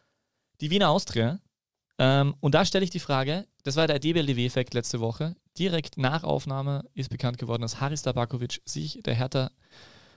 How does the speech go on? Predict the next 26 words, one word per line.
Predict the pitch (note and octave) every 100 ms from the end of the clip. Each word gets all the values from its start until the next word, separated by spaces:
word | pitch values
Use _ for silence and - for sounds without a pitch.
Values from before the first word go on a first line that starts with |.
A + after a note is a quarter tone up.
| -
aus | - -
Berlin | B2 C3 D3+ -
anschließt, | - B2+ - D3 D3 -
hat | B2
auch | B2 B2+
sofort | B2+ - A#2+ A#2 -
die |
Stange | A2+ - G#3 G3
getroffen | D3+ - C#3 D3 C#3 C#3
bei | A#2+
der, | A#2+ A#2 - _
ähm, | A#2+ A#2 A2+ A#2 B2 - _ _
bisschen | C4+ - D#3+
blamablen, | C#3 A#2 A#2 B2 B2+ A#2 A2+ -
äh, | A2+ G#2+ G#2+ -
<laughs> | B2+ C3
Niederlage | D#3 D3 A#2+ A2+
gegen | A2 A#2
den | G#2+
Aufsteiger | C3+ D#3+ C#3+ C#3 B2+
zu | C3
Hause | C3 C3 - - - - - -
in |
der | A#2
zweiten | C3+ C3+
Runde. | C3+ C#3